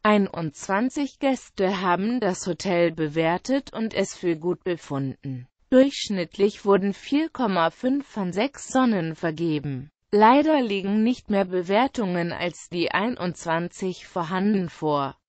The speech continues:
Daher sind die Aussagen mit Vorsicht zu genießen. Nun die Bewertungen im Detail.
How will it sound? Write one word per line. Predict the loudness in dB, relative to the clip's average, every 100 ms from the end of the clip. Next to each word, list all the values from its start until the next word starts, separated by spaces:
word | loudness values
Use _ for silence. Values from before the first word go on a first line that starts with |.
| _
Daher | 2 4 2 0 0
sind | 2 2 2
die | 2 0
Aussagen | 2 0 0 2 4 4 2 -2 -4 -2
mit | -4
Vorsicht | -4 0 2 2 -2 -6
zu | -10 -6
genießen. | -4 -4 -6 -8 -8 -10 -10 -12 _ _
Nun | 4 4 4 0
die | -2
Bewertungen | 2 0 2 2 2 0 -2 0 -2 -2
im | 0 2
Detail. | 2 -2 -4 -4 -2 -4 -6